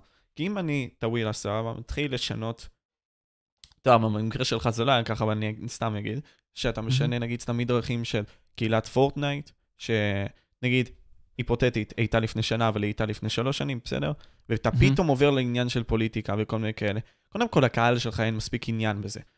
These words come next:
Speaker 1: כי רובם קטנים. מה,
Speaker 2: נכון.
Speaker 1: מה אתה תגיד להם? נגיד, סתם תדבר על פוטין, אוקיי, הם שמעו את פוטין פה ושם, אבל זה לא, זה לא מעניין אותם. הם
Speaker 2: מהמם.
Speaker 1: יזכרו אותו אולי רוכב על חמור מסוים, בלי בגדים וכל מיני כאלה, אבל לא, לא את המהות ולא את המשמעות של מה
Speaker 2: מהמם.
Speaker 1: שאתה מנסה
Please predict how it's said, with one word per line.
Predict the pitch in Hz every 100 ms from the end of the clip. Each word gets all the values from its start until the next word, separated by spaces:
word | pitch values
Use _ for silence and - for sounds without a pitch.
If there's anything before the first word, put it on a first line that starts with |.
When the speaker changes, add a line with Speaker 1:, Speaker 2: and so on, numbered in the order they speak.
| _ _
Speaker 1:
כי | 113
רובם | 110 - 185
קטנים. | - 135 143 - _ _
מה, | 131 151
Speaker 2:
נכון. | 151 131
Speaker 1:
מה | 147
אתה | 147
תגיד | 135 127 120
להם? | 107 101
נגיד, | 107 117 117
סתם | 113
תדבר | 110 107 113
על | 117
פוטין, | 107 139 147 143 110 113
אוקיי, | 113 139 190 156
הם |
שמעו | 113 113 127
את | 139
פוטין | - 135 131 120 113 104
פה | - 123
ושם, | 117 110 104
אבל | -
זה | - 185
לא, | 508 - - - - -
זה | 143
לא |
מעניין | 214 151 127 120
אותם. | 110 110
הם |
Speaker 2:
מהמם. | 120 123 - -
Speaker 1:
יזכרו | 143 - 208
אותו | 208 185
אולי | 160 165
רוכב | 135 - 151
על | 135
חמור | 117 110 123 151 151
מסוים, | 131 - 113 107
בלי | 120 139
בגדים | 127 110 123 135
וכל | 113 123
מיני | 117
כאלה, | 110 117 104
אבל | 104
לא, | 147 214 202 147 - -
לא | 151
את | 180
המהות | 151 127 151 147 -
ולא | 117 120
את | 131
המשמעות | 135 - 113 113 113
של | 113
מה |
Speaker 2:
מהמם. | 113
Speaker 1:
שאתה | 117
מנסה | 110 107 -